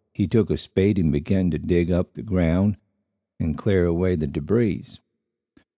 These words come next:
Then he sowed a few seeds. With a tremendous excitement, he watched his garden patch. When at last he saw little shoots pushing up through the ground,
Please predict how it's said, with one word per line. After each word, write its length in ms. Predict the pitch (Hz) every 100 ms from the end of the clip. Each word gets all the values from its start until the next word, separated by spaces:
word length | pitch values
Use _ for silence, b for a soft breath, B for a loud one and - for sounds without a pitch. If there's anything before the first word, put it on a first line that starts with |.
| _
Then 200 | 120 156
he 100 | 151
sowed 380 | 113 - 117 113
a 60 | 92
few 280 | - 98 110
seeds. 540 | - 90 82 87 -
With 160 | 87 80
a 40 |
tremendous 600 | - 92 82 87 90 -
excitement, 680 | 85 - 120 120 - 85 87
he 120 | 85
watched 500 | 78 78 90 104 -
his 180 | 87 82
garden 440 | 90 90 95 82
patch. 460 | 76 92 85 - - _ _ _ _ _ -
When 160 | 87
at 220 | 85 78 85
last 420 | 87 101 107 -
he 140 | 76
saw 280 | - 107 90
little 360 | 80 82 98 73
shoots 420 | - 107 101 -
pushing 460 | - 101 - 95
up 200 | 101 92
through 200 | - 98
the 100 | 90
ground, 480 | 76 90 101 117 117